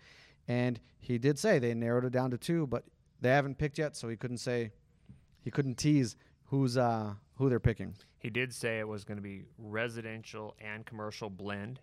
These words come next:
Speaker 2: It's the entire development. And it, I wanna say he said it was eleven hundred acres.
Speaker 1: Yeah, that's a lot.
Speaker 2: Yeah, we'd have to verify that, but
Speaker 1: Yep.
Speaker 2: that, that's what my s-, my notes say.
Speaker 1: I guarantee you we're gonna see an article about this 'cause Buck Wargo was sitting in the front.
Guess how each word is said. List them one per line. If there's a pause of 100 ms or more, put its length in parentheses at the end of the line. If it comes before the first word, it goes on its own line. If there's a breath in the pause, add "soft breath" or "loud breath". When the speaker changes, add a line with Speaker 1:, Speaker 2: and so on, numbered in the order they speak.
Speaker 2:
It's
the
entire
development. (380 soft breath)
And
it, (160)
I
wanna
say
he
said
it
was
eleven
hundred
acres. (1080)
Speaker 1:
Yeah,
that's
a
lot. (360)
Speaker 2:
Yeah, (260)
we'd
have
to
verify
that,
but
Speaker 1:
Yep.
Speaker 2:
that, (440)
that's
what (540)
my
s-, (160)
my
notes
say. (160)
Speaker 1:
I
guarantee
you
we're
gonna
see
an
article
about
this
'cause
Buck
Wargo
was
sitting
in
the
front.